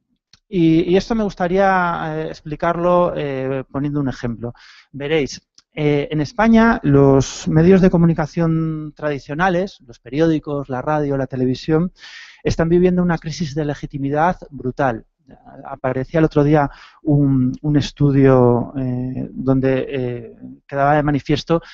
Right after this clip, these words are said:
que son unos de los que menos confianza despiertan de, de todo el mundo, ¿no?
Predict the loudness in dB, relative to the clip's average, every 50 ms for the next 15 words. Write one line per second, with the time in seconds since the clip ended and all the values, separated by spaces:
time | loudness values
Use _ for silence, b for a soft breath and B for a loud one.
0 | B B B -6 -6 -4 -4 -2 0 0 2 2 2 2 2 0 0 -2 -4 -10
1 | -12 -10 -8 -6 -4 -4 -6 -8 -10 _ -10 -8 -6 -4 -2 0 0 0 0 0
2 | -2 -4 -4 -4 -2 -2 -4 -4 -4 -6 -6 -6 -6 -6 B B B B B B
3 | -2 0 0 2 0 0 2 2 0 2 2 2 0 -2 -4 -6 -6 -6 -4 -2
4 | 2 4 4 4 4 4 4 2 0 -2 -4 -6 -6